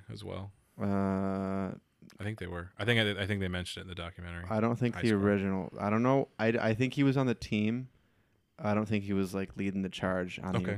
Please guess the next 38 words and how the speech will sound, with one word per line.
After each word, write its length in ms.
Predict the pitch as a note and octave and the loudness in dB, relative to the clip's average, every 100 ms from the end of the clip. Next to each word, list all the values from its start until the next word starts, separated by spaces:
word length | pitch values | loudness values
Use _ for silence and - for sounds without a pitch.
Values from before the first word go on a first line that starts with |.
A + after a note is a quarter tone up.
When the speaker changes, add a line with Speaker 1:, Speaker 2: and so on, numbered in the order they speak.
| A2 | -4
Speaker 2:
the 40 | |
ori-, 220 | G2 G2+ | 0 0
he, 160 | G#2 A2 | 0 -2
mm, 420 | A#2 A#2 A2+ A2 G#2+ | 0 2 2 0 -2
I 140 | A2 | -4
think 240 | - B2 | -2 -4
he 100 | - | 0
might 180 | A#2+ G#2+ | 0 2
have 40 | G2+ | 0
been, 100 | G2 - - - | -4 -10 -8 2
but 240 | A#2+ A2+ | 2 4
the, 180 | A2+ G2+ _ | 0 0 _
he, 220 | - - A#2 A2 | -6 -2 0 -2
he 140 | - | 0
Speaker 1:
Okay. 40 | A#2 | 4
Speaker 2:
did 220 | B2+ B2+ | 6 8
with 160 | A#2+ - | 6 4
the 100 | G2+ | 2
newer 320 | G2 G#2+ A2+ | 4 6 6
one 380 | A#2+ B2+ C#3 A#2+ | 4 0 -4 -6
that 140 | G#2 | -6
came 180 | G2 G2+ | -2 0
out 60 | G2+ | 0
in 40 | |
two 100 | G#2 | 0
thousand 200 | G#2 G2 | 0 0
eleven. 320 | F#2+ G2 G#2+ A2 - - - | 0 0 -2 -4 -12 -20 -8
Um, 380 | A2 A2 A2 G#2 | 2 4 6 2
but 400 | G#2+ A2 G#2+ G2+ - _ _ - | 2 4 6 4 -4 _ _ -20
so, 420 | - - A2 G#2+ - | -6 4 8 8 4
so 180 | - G#2+ | 2 4
they 140 | G#2+ | 4
had 280 | A2+ A#2+ A#2 | 6 4 6
those 240 | A2+ A2 G#2+ G#2 | 6 6 4 2
o-, 240 | G#2+ G2+ | 2 2
old 300 | - G#2+ G#2+ | 2 4 4
games 420 | G2+ G2 G2 G2 - | 2 -2 0 -4 -8
for 400 | - G2 F#2+ F#2 | -4 -2 0 -2